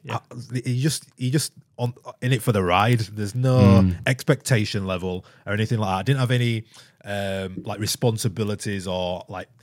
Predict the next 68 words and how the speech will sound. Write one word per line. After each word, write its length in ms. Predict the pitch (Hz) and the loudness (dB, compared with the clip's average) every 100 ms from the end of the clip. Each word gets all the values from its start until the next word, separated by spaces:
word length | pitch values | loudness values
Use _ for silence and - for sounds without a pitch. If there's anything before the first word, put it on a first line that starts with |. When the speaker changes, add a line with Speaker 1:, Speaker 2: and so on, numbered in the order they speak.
| _ _ 107 | _ _ -4
Speaker 2:
major 260 | 110 104 107 | 0 0 0
bills 300 | 104 98 - | -2 -4 -6
to 80 | |
pay 200 | - 101 | -6 -4
or 40 | 101 | -2
anything 280 | 98 101 98 | -4 -4 -6
like 200 | 101 107 | -6 -4
that. 140 | 120 | -2
You 100 | 90 | 2
know 100 | 127 | 2
what 100 | 135 | 4
I 40 | 139 | 2
Speaker 3:
Yeah. 40 | |
Speaker 2:
mean? 40 | 101 | 2
It 20 | |
was 80 | 101 | 0
just 260 | 139 117 | 0 0
about 380 | 113 110 104 98 - - - | -2 -2 0 -2 -8 -16 -2
going 200 | 123 117 | 0 0
to 100 | 120 | -2
the 80 | 107 | -2
next 240 | 95 - | -4 -8
gig 240 | 104 92 | -10 -8
and, 240 | 87 87 - | -10 -12 -14
and 140 | 90 | -10
learning, 400 | 98 101 101 92 | -6 -2 -2 -4
and 160 | 87 85 | -8 -8
going 160 | 101 104 | -8 -6
to 80 | 104 | -8
the 60 | |
next 80 | 90 | -8
gig, 160 | 104 85 | -10 -8
learning, 420 | 92 92 87 82 _ _ - - | -8 -6 -8 -12 _ _ -10 2
building 240 | 131 117 | 4 4
a 40 | |
bit 100 | 113 | 2
of 80 | 120 | 0
a, 20 | |
like 220 | 101 95 101 | -2 -4 -6
you 80 | |
say, 120 | 98 90 | -8 -6
local 380 | 92 95 98 | -4 -4 -6
following 420 | 92 98 95 92 87 | -8 -6 -6 -6 -8
of 80 | |
friends 380 | 82 90 87 87 | -10 -8 -8 -8
and 140 | 87 87 | -10 -10
things 180 | 90 | -10
like 140 | 87 87 | -8 -8
that 100 | 90 | -10
that 80 | 87 | -12
would 160 | 87 | -14
come 220 | - 90 | -12 -12
to 100 | 90 | -10
your 240 | 90 87 90 | -8 -8 -8
events, 380 | 90 95 92 95 | -8 -10 -10 -10
and 240 | 87 85 _ _ _ _ | -10 -12 _ _ _ _
getting 200 | 123 98 | -8 -6
to 100 | 92 | -4
know 160 | 95 92 | -4 -4
other 180 | 85 85 | -6 -8
D 260 | 104 95 | -6 -6
Js 260 | 92 92 87 | -4 -4 -6
and 100 | 87 | -8
things 200 | 98 92 | -8 -6
like 180 | 95 90 | -4 -2
that. 260 | 95 98 _ _ _ - | -4 -4 _ _ _ -4
Speaker 3:
Yeah. 300 | 95 92 95 | 0 2 0
Speaker 2:
Um, 200 | 92 | -4